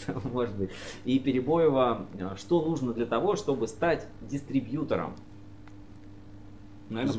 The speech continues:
Speaker 1: позвонить хотя бы, да?
Speaker 2: Позвонить на завод, начать диалог, я думаю, дальше мы договоримся.
Speaker 1: Звоните на завод, начинайте диалог, дальше мы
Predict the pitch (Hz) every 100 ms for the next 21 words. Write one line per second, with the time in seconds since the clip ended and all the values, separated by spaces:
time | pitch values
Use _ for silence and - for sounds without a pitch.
0 | 120 117 113 156 - 98 - - 107 98
1 | 117 139 147 127 117 123 147 185 110 107
2 | 120 107 104 107 135 143 95 95 110 110
3 | 101 101 - 101 95 95 98 110 135 -
4 | - - - - - - - 113 110 175
5 | 170 - 95 113 151 196 196 - 117 113
6 | 143 123 92 90 107 151 170 - - 123
7 | 135 - - 117 107